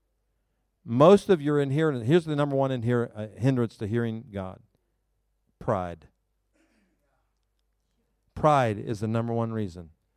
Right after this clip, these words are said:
Because I wanna know, I wanna hear, I wanna do it. And if God, if I have to submit to you, that means you're superior.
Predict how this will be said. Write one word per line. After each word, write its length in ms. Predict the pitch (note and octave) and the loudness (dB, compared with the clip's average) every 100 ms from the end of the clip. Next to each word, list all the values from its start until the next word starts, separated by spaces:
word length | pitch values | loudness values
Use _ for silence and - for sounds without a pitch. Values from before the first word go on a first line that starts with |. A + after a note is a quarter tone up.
| _ _ _ - | _ _ _ -8
Because 240 | A#2 B2 | -2 -2
I 300 | B2 A#2+ D3+ | -2 0 2
wanna 280 | D3+ C3+ A#2+ | 2 2 0
know, 500 | A2 A2 A2 G#2+ A2+ - | 0 0 0 -2 -6 -8
I 260 | C3 D3 | -2 0
wanna 300 | C#3+ B2+ A2+ | 0 0 -2
hear, 420 | G2+ G#2+ G#2 G#2 - | -4 -2 -2 -4 -8
I 220 | - C3+ C3+ | -12 -6 -2
wanna 300 | A#2+ G#2+ F#2 | -2 -4 -6
do 180 | F2+ | -12
it. 140 | F2+ - _ _ _ _ _ _ _ _ _ _ _ _ | -14 -20 _ _ _ _ _ _ _ _ _ _ _ _
And 120 | A#2 | -4
if 100 | B2 | -4
God, 400 | G#2+ D3 E3 E3+ | 0 0 2 0
if 200 | C#3+ A#2 | -2 -4
I 140 | C#3+ F3 | -2 -2
have 100 | D#3+ | -4
to 100 | A#2+ | -4
submit 360 | - C#3 C#3 C3 | -4 -4 -4 -4
to 80 | |
you, 420 | A2+ A#2+ D#3 B2 A2 | -6 0 2 2 0
that 200 | C3 C#3+ | -4 -4
means 380 | C3+ A#2 F#2+ A2 | -4 -4 -6 0
you're 400 | D3+ B2+ A2 G2+ | 2 4 2 -4
superior. 760 | - - - C3 A#2 F2+ D#2+ | -12 -12 -6 -4 -4 -6 -10